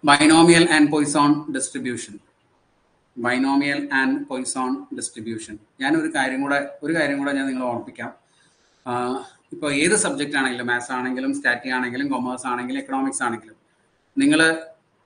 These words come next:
നിർബന്ധമായിട്ടും പഠിച്ചിരിക്കേണ്ട ഒരു ഭാഗമാണ് സ്റ്റാറ്റിസ്റ്റിക്സ്. നല്ലതാണല്ലേ?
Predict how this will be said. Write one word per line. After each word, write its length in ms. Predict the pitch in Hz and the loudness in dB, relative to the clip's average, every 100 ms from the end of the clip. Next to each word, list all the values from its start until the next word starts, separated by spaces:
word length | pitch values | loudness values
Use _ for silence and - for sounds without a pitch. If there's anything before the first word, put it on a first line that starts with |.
| _ _ 139 | _ _ -10
നിർബന്ധമായിട്ടും 680 | 135 151 175 175 170 185 | -4 0 4 6 4 2
പഠിച്ചിരിക്കേണ്ട 600 | 175 147 143 156 147 147 143 143 | 0 0 -2 -4 0 4 4 2
ഒരു 120 | 139 139 | -6 -4
ഭാഗമാണ് 580 | 135 123 127 127 120 | 0 0 -2 -4 -4
സ്റ്റാറ്റിസ്റ്റിക്സ്. 800 | 147 - 113 110 - 110 - - - _ _ _ _ _ _ _ | -6 -2 -2 -4 -16 -18 -18 -18 -20 _ _ _ _ _ _ _
നല്ലതാണല്ലേ? 580 | 120 117 117 110 110 110 | -8 -6 -4 -4 -4 -8